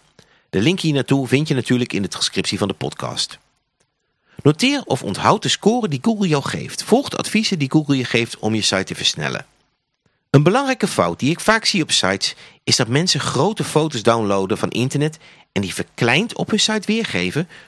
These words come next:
door de foto op de pagina te verkleinen. Dat is erg onhandig. Want wat er dan gebeurt is dat de grote foto eerst helemaal moet worden gedownload,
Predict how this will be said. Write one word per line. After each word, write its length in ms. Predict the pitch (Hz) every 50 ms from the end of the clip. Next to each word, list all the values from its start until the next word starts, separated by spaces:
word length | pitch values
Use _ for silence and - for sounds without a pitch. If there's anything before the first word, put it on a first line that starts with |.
| - _ _
door 340 | 117 123 139 139 139 170 - _ _ _ _ _ _ _ _ _
de 120 | _ 95 85
foto 540 | - - 160 190 214 - 110 98 120 135 -
op 160 | - - - -
de 80 | - - _ _
pagina 420 | - 262 277 262 - 147 113 95
te 120 | 87 - -
verkleinen. 500 | - - - - - - 58 64 - - _ _ _ _
Dat 180 | - 226 233 -
is 120 | 190 -
erg 220 | - - 240 214 196
onhandig. 600 | 160 127 113 214 233 180 - - - - - - _ _ _ - - _ - - - - -
Want 140 | - 156 160
wat 140 | 208 220 -
er 60 | 185
dan 200 | 165 226 269 262
gebeurt 360 | - - 117 - - - -
is 120 | - - -
dat 120 | 156 156
de 100 | 160 160
grote 380 | - - 180 208 233 240 - 185
foto 400 | - - 92 87 - 90 73 - _
eerst 300 | - 196 226 208 - -
helemaal 340 | - 156 151 135 113 104 95
moet 140 | 95 95 -
worden 220 | - 92 82 82
gedownload, 720 | - 85 78 - 78 82 85 92 101 127 196 247 262 -